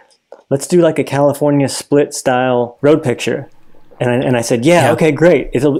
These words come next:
Speaker 1: it'll be on the Mississippi, and we'll call it Mississippi Grind." <laughs> And I feel like that's,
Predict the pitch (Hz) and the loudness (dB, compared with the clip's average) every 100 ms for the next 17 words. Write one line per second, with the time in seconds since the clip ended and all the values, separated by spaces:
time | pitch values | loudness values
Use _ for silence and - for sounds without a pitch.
0 | - 139 147 165 156 170 - 139 180 175 | -2 0 2 2 4 2 0 0 2 2
1 | 117 117 123 156 151 180 - - 180 160 | 2 2 2 2 2 2 2 2 2 4
2 | 180 165 120 117 156 - 208 - 165 165 | 4 4 2 0 -2 2 2 2 0 0
3 | 110 98 135 - - - - - - 143 | 0 -2 -4 -8 -8 -10 -10 -10 -2 -2
4 | - | -2